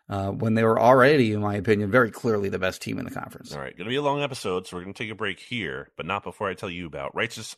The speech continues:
Speaker 2: Felon Craft Jerky, which I mentioned at the top of the show. You go to righteous felon dot com,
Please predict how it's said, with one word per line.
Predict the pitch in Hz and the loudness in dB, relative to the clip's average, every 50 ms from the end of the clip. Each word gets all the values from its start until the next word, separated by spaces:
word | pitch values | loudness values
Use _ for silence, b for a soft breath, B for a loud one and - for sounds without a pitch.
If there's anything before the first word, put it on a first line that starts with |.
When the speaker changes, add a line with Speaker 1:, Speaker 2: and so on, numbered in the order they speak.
| _ | _
Speaker 2:
Felon | - 98 85 80 80 80 80 78 - _ | -8 -8 -6 -6 -6 -8 -8 -12 -16 _
Craft | _ 85 82 80 78 - _ _ _ | _ -6 -6 -6 -6 -10 _ _ _
Jerky, | - 82 - - 87 82 | -10 -10 -10 -8 -10 -12
which | 78 78 - | -10 -10 -8
I | 82 | -6
mentioned | 82 90 98 - - 104 98 90 - - _ - | -4 -4 -6 -6 -8 -10 -10 -10 -12 -16 _ -20
at | - - | -18 -16
the | 80 | -14
top | - 95 92 87 - | -10 -6 -6 -6 -6
of | 95 92 | -6 -8
the | 95 | -10
show. | - - 101 90 87 90 87 b b b b b b b | -6 -4 -2 -2 0 -2 -2 b b b b b b b
You | - 85 87 | -12 -6 -4
go | 85 | -4
to | 78 80 | -2 -2
righteous | 82 104 117 120 107 104 - - - _ _ | -2 -2 -2 -2 -6 -10 -10 -12 -14 _ _
felon | - 90 90 90 87 85 82 80 - - _ _ 67 | -6 -6 -4 -4 -4 -4 -6 -8 -12 -16 _ _ -8
dot | 65 82 98 - - | -4 -4 -4 -4 -4
com, | - 85 82 80 78 76 76 82 | -6 -6 -4 -4 -4 -6 -8 -12